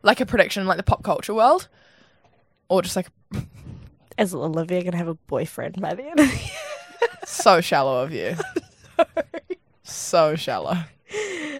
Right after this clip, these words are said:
Speaker 2: Um,
Speaker 1: And not that funny, Gabby.
Speaker 2: <laughs> Funny for me.
Speaker 1: Funny word.
Speaker 2: <laughs>
Speaker 1: Um,
Speaker 2: And honestly, the bottom of our Notion page just says, "Next year plans,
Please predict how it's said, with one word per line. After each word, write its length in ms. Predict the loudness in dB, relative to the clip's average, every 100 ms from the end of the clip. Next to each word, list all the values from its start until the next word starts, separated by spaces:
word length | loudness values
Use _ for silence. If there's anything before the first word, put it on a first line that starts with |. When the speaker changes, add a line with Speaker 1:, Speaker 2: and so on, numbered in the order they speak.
| -14 0
Speaker 2:
Um, 440 | 6 8 6 4 4
Speaker 1:
And 120 | 12
not 240 | 12 12
that 160 | 10 6
funny, 280 | 0 -6 -4
Gabby. 280 | -2 8 10
Speaker 2:
<laughs> 20 | 10 8 4 -2 -4 0 0 0 -4 -4 -10 _
Funny 320 | 2 4 4
for 100 | 2 -2
me. 220 | -4 -8 -14 -6 4
Speaker 1:
Funny 240 | 10 12
word. 1000 | 12 12 12 12 12 10 4 2 0 -2 -4
Speaker 2:
<laughs> 120 | -4 2
Speaker 1:
Um, 200 | 4 8
Speaker 2:
And 480 | 10 10 8 4 -2 _ _ _ _ 6
honestly, 360 | 8 8 6 6
the 120 | 8
bottom 260 | 10 10
of 220 | 10 8 10
our 400 | 10 12 8 4 _ -2
Notion 420 | 4 6 6 4
page 320 | 4 4 2
just 160 | -4 0
says, 240 | 0 2
"Next 340 | 0 -2 -2 2
year 120 | 4
plans, 420 | 4 2 2 2